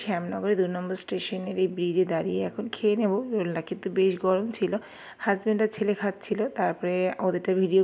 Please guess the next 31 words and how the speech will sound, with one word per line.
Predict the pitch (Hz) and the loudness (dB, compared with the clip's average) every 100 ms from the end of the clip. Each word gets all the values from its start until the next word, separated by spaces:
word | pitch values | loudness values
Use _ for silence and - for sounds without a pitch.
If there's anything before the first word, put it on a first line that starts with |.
| 202 | 4
করছিলাম | 190 - 196 196 | 0 -2 -2 -2
বলে | 285 254 | -2 0
এবার | 175 165 | 0 -2
আমি | 165 190 | -6 -8
খাচ্ছি। | - 160 _ - 196 - - - - - | -10 -10 _ -8 -8 -10 -14 -14 -14 2
তো | 233 208 214 208 | 8 8 8 6
এর | 190 | 2
মধ্যে | 190 185 185 | 2 2 0
কিন্তু | 185 190 | 0 0
আমাদের | 175 175 185 185 | -2 -2 -2 0
ট্রেনের | 185 175 180 175 | 0 0 0 0
অ্যানাউন্সও | 165 175 175 202 | -2 -4 -2 2
করে | 208 196 | 2 2
দিয়েছে | 202 196 277 269 | 0 2 2 2
আর | 180 | 2
আমি | 175 - | -2 -2
ট্রেনে | 165 185 302 | -2 0 -2
উঠেও | - 165 160 | 0 -2 -2
পড়লাম। | 160 180 190 - - 277 | -4 -4 -6 -10 -14 6
তো | 269 | 10
বন্ধুরা | 262 240 269 262 | 12 12 12 12
দেখো | 240 247 | 12 8
এখন | 262 285 208 | 6 6 4
সাড়ে | 196 196 | 2 4
দশটা | 220 220 247 | 4 4 6
বাজে, | 226 220 285 262 | 8 6 6 6
আমরা | 214 | 8
বাড়িতে | 202 196 214 | 8 6 4
চলে | 220 208 220 | 4 6 4
এসেছি। | 214 - 294 - - 208 | 2 -4 -6 -4 0 2
আর | 208 | 4